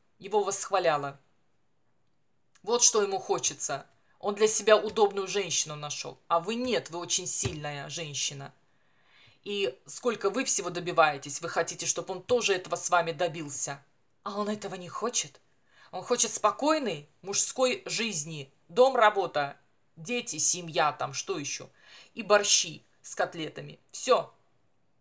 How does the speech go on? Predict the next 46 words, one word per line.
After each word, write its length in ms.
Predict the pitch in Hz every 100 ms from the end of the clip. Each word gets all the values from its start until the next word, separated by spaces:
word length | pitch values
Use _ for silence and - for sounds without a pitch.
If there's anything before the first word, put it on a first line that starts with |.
| _ _ -
Поэтому 400 | 185 208 233 220
нашёл 280 | 208 220 202
такую 280 | 190 208
женщину, 380 | 202 269 - 180
которая 460 | 175 180 214 208 202
ничего 540 | 196 214 247 - 240
от 140 | 202 196
него 140 | 185
не 160 | 190 202
требует, 420 | 302 320 269 262 - - - -
которая 340 | 196 247 247
любит 320 | 240 285 214 208
его 140 | 202
таким, 340 | 202 202 240
какой 300 | 202 175 180
он 60 | 175
есть. 420 | 156 139 - - _
Ну, 80 | 202
я 120 | 233
не 80 | 233
знаю, 220 | 214 175
ещё 180 | 180 190
большой 280 | 190 - 196
вопрос, 280 | 180 170 196
любит 180 | 190
она 140 | 170 160
его 160 | 156
или 120 | 160 160
нет. 240 | 147 135 _ _ _ -
Я 140 | 175
вопрос 280 | 170 170 170
этот 120 | 170
не 80 | 175
задавала, 500 | 170 180 180 165 156
но 100 | 208
у 20 |
меня 140 | 220 202
ощущение 420 | - - 214 165
просто 260 | - -
такое 300 | - - 156
есть, 240 | 156 - -
раз 200 | 180 180
она 120 | 160
с 120 | -
ним, 140 | 151 151
да? 160 | 175